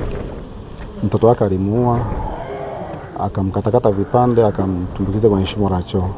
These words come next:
Lakini walivyoangalia polisi hawakuamini kwamba kweli amefanya hivyo kwa sababu ya u-, udogo wa tundu la shimo ambalo waliliona. Lakini baada hapo tena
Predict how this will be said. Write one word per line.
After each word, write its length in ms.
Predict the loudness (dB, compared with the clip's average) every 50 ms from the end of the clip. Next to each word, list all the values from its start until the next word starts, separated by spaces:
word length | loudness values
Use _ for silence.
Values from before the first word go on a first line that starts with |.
| -10 -14 -14 -16 -16 -16 -16 -16 -16 -16 -16 -16 -16 -16 -16 -16 -14 -14 -14 -14 -14 -14 -14 -14 -14 -12 -6
Lakini 300 | -4 -4 2 4 4 4 6
walivyoangalia 540 | 6 6 6 6 6 4 6 6 6 6 6
polisi 540 | 4 4 4 4 4 2 2 2 2 2
hawakuamini 680 | 2 2 0 0 0 0 2 2 4 4 4 4 4 2
kwamba 400 | 2 2 2 4 4 2 2 0 -2 -6 -10 -14 -14 -16 -16 -16 -4 0
kweli 160 | 2 2 4
amefanya 380 | 4 2 0 0 0 2 2 2
hivyo 140 | 2 0 0
kwa 120 | -2 -4
sababu 300 | -2 0 0 2 2 2
ya 180 | 2 2 0 -2 -4 -8 -12 -14 -14 -14 -14 -14 -14 -14 -14 -16 -16 -16 -16 -16 -16 -16 -14 -12 -12 -12 -10 -8 -8 -4 0 2
u-, 280 | 2 2 2 4 4
udogo 320 | 6 6 8 6 6 6 4
wa 100 | 2 0
tundu 320 | 2 4 4 6 6 6
la 100 | 4 4
shimo 340 | 2 2 2 2 2 2 0 -2
ambalo 460 | -2 0 2 2 4 4 4 4 2
waliliona. 500 | 2 2 2 2 4 2 4 2 0 -2 -4 -6 -10 -12 -14 -14 -14 -16 -16 -16 -14 -14 -10 -6 -6
Lakini 220 | -2 2 4 4
baada 240 | 6 4 4 6 4
hapo 180 | 4 4 2
tena 420 | 4 4 4 6 6 6 4 2